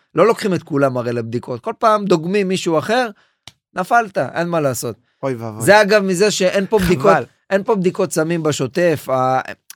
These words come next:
Speaker 1: אין, כאילו אין פה את המודעות, אז, הרי זרים שבאים לפה, גם שהם מאוד טובים וזה, הם, אה, סוג של, אה, נופש פה, הם מאוד נהנים בארץ, זה מאוד מזכיר להם את ארצות הברית, לצורך העניין, כל האמריקאים, תמיד אומרים, "תל אביב,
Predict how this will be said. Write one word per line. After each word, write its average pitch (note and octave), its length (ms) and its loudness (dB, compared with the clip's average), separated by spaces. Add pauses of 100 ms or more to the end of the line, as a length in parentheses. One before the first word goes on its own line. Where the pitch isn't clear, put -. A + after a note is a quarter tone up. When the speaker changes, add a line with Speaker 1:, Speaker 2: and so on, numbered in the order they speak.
Speaker 1:
אין, F#3 180 -2 (160)
כאילו A3 260 -4
אין A3 100 -4
פה A3+ 100 -4
את - 100 -8
המודעות, E3+ 500 2
אז, B2 320 0
הרי C3 180 -2
זרים C3 300 -2
שבאים E3 440 0
לפה, C3+ 340 -2
גם D#3+ 140 -2
שהם E3 200 -8
מאוד D3 200 -4
טובים D3+ 480 -4
וזה, C#3+ 260 0 (720)
הם, F4 200 -10
אה, D#4 220 0
סוג D4+ 220 -10
של, G#3+ 260 -4
אה, F#3 200 4
נופש G#3 420 -2
פה, D#3+ 140 -4
הם C3 80 -2
מאוד F3+ 180 -2
נהנים G#3+ 360 -2
בארץ, E3+ 380 4
זה C3 80 -6
מאוד F3 160 0
מזכיר G3 280 -6
להם F#3+ 140 0
את D#3+ 60 -8
ארצות D#3 280 -6
הברית, C#3 340 -4
לצורך B2 240 -10
העניין, B2 160 -10
כל E3 180 -2
האמריקאים, E3 600 0 (520)
תמיד D#3 280 -4
אומרים, D#3 360 0
"תל C3 200 -4
אביב, G3+ 540 0